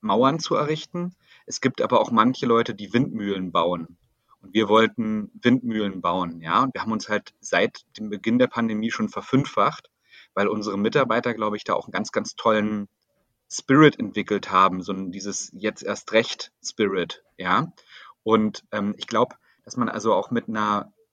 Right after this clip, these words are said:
Vision oder auch mit einer mutigen Aussage, ähm, auch so eine gewisse Aufbruchstimmung und Spirit schaffen kann, ja.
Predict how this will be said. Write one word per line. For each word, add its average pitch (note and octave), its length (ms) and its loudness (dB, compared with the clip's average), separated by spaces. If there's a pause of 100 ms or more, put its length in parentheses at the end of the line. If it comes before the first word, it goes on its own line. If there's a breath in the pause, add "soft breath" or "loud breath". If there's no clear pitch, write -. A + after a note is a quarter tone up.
(180)
Vision A#2 640 0
oder G#2 180 -2
auch G2+ 100 -2
mit A2+ 160 -4
einer A2 140 -4
mutigen A2+ 480 -4
Aussage, G#2+ 800 2 (480 loud breath)
ähm, A2 360 2 (540)
auch - 160 -2
so A#2+ 100 -2
eine A2+ 300 2
gewisse A#2 460 0
Aufbruchstimmung B2 680 0
und A2 140 -2
Spirit B2 500 0
schaffen - 440 2
kann, E2+ 500 -2
ja. F#2 340 -4